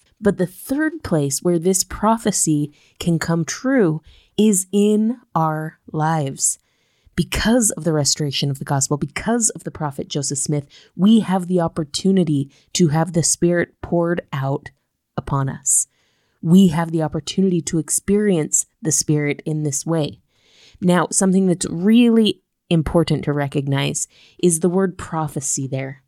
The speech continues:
Oftentimes, I think we limit what prophecy is and what it isn't.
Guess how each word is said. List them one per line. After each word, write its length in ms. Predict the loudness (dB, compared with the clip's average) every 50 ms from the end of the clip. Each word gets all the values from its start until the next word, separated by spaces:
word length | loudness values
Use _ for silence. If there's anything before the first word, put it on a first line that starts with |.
| _ _ _
Oftentimes, 540 | 2 4 4 4 4 4 4 4 2 2 2
I 60 | 0
think 240 | 0 0 0 2 4
we 120 | 4 4 4
limit 460 | 4 2 2 2 2 2 0 0 -2
what 200 | -4 -4 -4 -2
prophecy 520 | 0 0 0 2 0 0 0 0 0 0 2
is 240 | 2 2 2 2 2
and 160 | 0 0 0
what 140 | 0 0 0
it 100 | 0 0 0
isn't. 360 | 2 2 2 2 -2 -4 -8